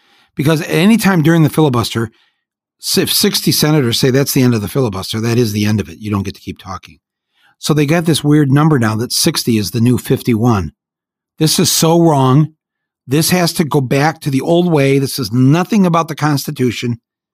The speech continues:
Democrats, stand up for this. I know some of you don't wanna do this because you're thinking, "Well, someday, you know, we're gonna,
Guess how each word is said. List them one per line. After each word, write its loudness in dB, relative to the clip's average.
Democrats, -2
stand 0
up -2
for -8
this. -8
I 0
know 4
some 0
of 2
you 2
don't 0
wanna 2
do 2
this 0
because -4
you're -4
thinking, -2
"Well, -2
someday, 2
you -6
know, -2
we're 0
gonna, 0